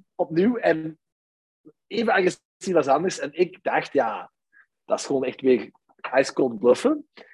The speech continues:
Dus we gaan door, we gaan door. Op het einde doet hem echt nog, ja, hij is eigenlijk perfecte size betting, perfecte groottes, dat hem zowel mij als Kobe eigenlijk helemaal meetrekt in zijn,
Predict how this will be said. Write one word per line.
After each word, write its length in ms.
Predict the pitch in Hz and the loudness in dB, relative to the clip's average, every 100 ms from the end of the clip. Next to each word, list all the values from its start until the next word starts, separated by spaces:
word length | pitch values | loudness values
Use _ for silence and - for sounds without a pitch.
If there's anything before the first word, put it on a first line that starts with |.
| _ | _
Dus 180 | - - | -8 0
we 120 | 185 | 6
gaan 200 | 165 147 | 6 6
door, 260 | 143 156 202 | 8 8 8
we 80 | 185 | 6
gaan 240 | 165 151 | 4 2
door. 280 | 143 156 196 | 2 2 2
Op 120 | 156 | -2
het 100 | - 185 | -6 0
einde 580 | 180 190 196 180 180 - _ _ _ _ _ _ _ _ | 0 2 0 0 -2 -8 _ _ _ _ _ _ _ _
doet 140 | - 147 | -10 -6
hem 120 | 180 | -4
echt 360 | 196 208 208 - | 2 0 0 -4
nog, 300 | 175 147 - | -4 -4 -4
ja, 180 | 156 135 | 0 4
hij 100 | 143 | 4
is 200 | 147 - - _ | 2 -6 -18 _
eigenlijk 320 | - 208 196 185 | 4 6 4 0
perfecte 500 | - 254 247 180 143 _ | 0 0 0 -6 -8 _
size 520 | - - 190 202 - | -6 2 4 4 2
betting, 460 | - 160 160 190 170 | 0 2 4 2 2
perfecte 380 | 156 135 190 - | -4 -2 -2 -2
groottes, 600 | 117 135 180 214 196 - | 0 2 4 2 0 0
dat 180 | 160 170 | -2 -2
hem 200 | 165 _ _ | -8 _ _
zowel 320 | - 147 151 | 2 4 4
mij 260 | 143 160 190 | 4 4 2
als 160 | 165 | 0
Kobe 280 | - 180 165 | -2 -2 0
eigenlijk 300 | 170 143 - | 0 0 -2
helemaal 260 | 170 190 147 | -2 -2 -2
meetrekt 560 | 160 190 208 202 - | -4 -2 -4 -6 -6
in 140 | 185 170 | -8 -4
zijn, 360 | 170 170 147 | -4 -4 -8